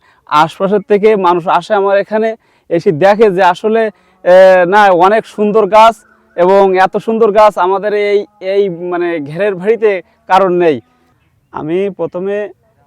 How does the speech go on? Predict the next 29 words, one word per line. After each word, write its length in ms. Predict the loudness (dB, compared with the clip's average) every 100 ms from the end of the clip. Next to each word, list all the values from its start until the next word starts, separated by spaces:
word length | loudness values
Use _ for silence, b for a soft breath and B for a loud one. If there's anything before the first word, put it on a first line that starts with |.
| _
উম, 180 | -8 -6
বীজ 380 | -4 -6 -6 -12 -10
বাড়িতে 360 | -8 -8 -14
ফেলাই, 360 | -14 -10 -8 -10 _ _ _ _ _ _ _ -20 _
ফেলানোর 440 | -12 -10 -8 -10
পরে 380 | -10 -10 -10 -12 -18 _ _ _ -16
ওখান 340 | -12 -10 -10
থেকে 240 | -10 -8
আমি 160 | -6 -8
এক 180 | -8 -10 -10
মাস 240 | -14 -14
পরে, 360 | -14 -12 -12 -16 _ _ _
উম, 300 | -16 -14 -14
চারা 320 | -12 -10 -10
নিয়ে 200 | -10 -14
আসি 200 | -18 -18
আমার 260 | -18 -16 -18
ঘেরের 240 | -18 -18
বাড়িতে। 340 | -18 -20 -20 -20 _ _ _ _ _
ঘেরের 240 | -8 -8 -8
ভেড়িতে 540 | -8 -10 -8 -8 -10 -14 _ _ _ -16
দেখা 180 | -12 -10
যাচ্ছে 300 | -12 -10 -8
আমি 260 | -6 -6
প্রথমে 540 | -8 -12 -12 -8 -8 -10 _ _ _ _ -20 -12
জৈব 280 | -10 -10 -12
সার, 300 | -10 -10 -12 -18 _ _
টিএসপি, 580 | -12 -12 -12 -12 -10 -10 -14
পটাশ, 560 | -14 -12 -12 -14 -20